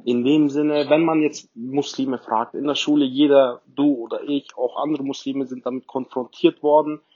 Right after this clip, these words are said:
ja, wie macht ihr das dann im Ramadan? Nämlich, wie funktioniert das? Und dass man da auch wirklich die Sprachfähigkeit, die religiöse Sprachfähigkeit auch mitbekommt, dass man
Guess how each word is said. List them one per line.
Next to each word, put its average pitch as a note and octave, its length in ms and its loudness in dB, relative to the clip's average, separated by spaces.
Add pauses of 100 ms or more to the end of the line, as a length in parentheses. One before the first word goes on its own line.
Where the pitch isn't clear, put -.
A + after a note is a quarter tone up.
(380)
ja, D3 320 -2
wie C#3 80 -2
macht D3 320 0
ihr C#3+ 100 0
das C#3 240 -4
dann C3 380 0 (260)
im B2+ 180 -6
Ramadan? B2 600 0 (380)
Nämlich, A#2+ 420 -6 (380)
wie C3 180 -8
funktioniert C#3 640 -4
das? - 460 -10
Und B2+ 160 -10
dass - 180 -6
man D3 140 -6
da C#3 80 -8
auch - 420 -4
wirklich D#3 480 -4
die C#3 320 -2
Sprachfähigkeit, C3+ 1000 -6
die C3+ 60 -6
religiöse C#3+ 440 -2
Sprachfähigkeit B2+ 880 -8
auch B2+ 320 -6
mitbekommt, A#2+ 600 -10
dass - 160 -14
man C3+ 240 -8